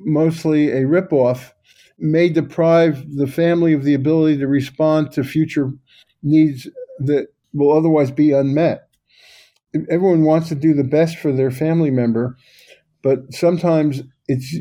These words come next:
useful not to do the ul-, ultimate at this moment, but rather to reserve resources for what may be needs in the future.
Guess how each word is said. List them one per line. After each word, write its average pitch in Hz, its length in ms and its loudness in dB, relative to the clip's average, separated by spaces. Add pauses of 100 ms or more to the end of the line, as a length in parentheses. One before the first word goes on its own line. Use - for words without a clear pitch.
useful 160 800 0 (320)
not 175 460 0
to 160 100 -4
do 156 320 4
the 139 240 0 (120)
ul-, - 340 2 (200)
ultimate 156 460 2
at 127 220 -4
this 165 260 0
moment, 139 460 2 (360)
but 147 120 -2
rather 151 480 2
to 143 500 2 (320)
reserve 139 500 2
resources 143 600 0
for 135 120 -4
what 135 220 0
may 151 200 2
be 143 140 2
needs 135 380 0
in 120 120 0
the 113 80 0
future. 127 440 -4